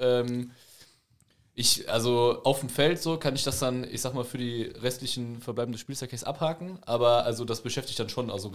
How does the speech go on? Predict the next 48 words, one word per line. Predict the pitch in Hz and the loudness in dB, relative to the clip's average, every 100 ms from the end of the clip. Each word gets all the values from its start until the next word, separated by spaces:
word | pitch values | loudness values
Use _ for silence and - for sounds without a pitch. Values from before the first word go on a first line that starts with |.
| 95 | -8
also | - | -6
solche | 110 139 139 | 0 0 2
Sachen | 123 131 139 | 0 0 -4
beschäftigen | - 147 151 | -6 -8 -6
dann | 113 | -8
schon | - 113 | -6 -8
auch | 110 | -8
noch | 113 | -6
ein | |
paar | 113 104 | -6 -4
Tage | 117 131 | -4 -6
später, | 135 135 131 123 | -8 -12 -8 -8
ne? | 120 151 _ _ _ _ _ | -8 -10 _ _ _ _ _
Und | 117 117 113 123 | -2 0 0 -2
jetzt | 123 | -2
im | 117 | 4
Nachhinein, | 127 127 123 120 | 4 4 0 0
wie | |
gesagt, | 113 110 | -2 -2
Schwamm | - 139 | -2 -2
drüber. | 139 147 143 | -2 0 2
Man, | 113 120 117 | 2 -2 -2
man | 113 | -2
kann | 139 | 4
ja | 127 | 4
auch | 113 | 2
natürlich | 127 - | -2 -4
draus | 117 117 127 | 0 0 4
lernen, | 143 170 123 | 2 2 -2
ne? | 147 | -6
Also | 127 110 110 | -4 -4 -2
wir | |
haben | 117 | -2
das | 123 131 | -2 -6
natürlich | 127 127 | -6 -6
dann, | 123 117 98 | -4 -6 -6
äh, | 110 110 104 | -4 -2 -2
ausgiebig | 117 - 120 - | -4 -6 -10 -12
besprochen, | - 135 135 113 | -6 -4 -4 -6
was | |
ist | 113 | -6
falsch | 131 131 | -6 -6
gelaufen | 131 127 - 131 | -8 -10 -10 -16
und | 117 | -18
so, | 131 | -20
ne? | 107 143 _ _ _ _ _ - | -20 -20 _ _ _ _ _ -4
Ähm, | 117 113 113 110 110 110 120 _ _ _ _ _ _ _ _ _ _ _ _ _ _ 120 | 0 2 0 -2 -2 -4 -10 _ _ _ _ _ _ _ _ _ _ _ _ _ _ 0
ja, | 127 101 | 0 0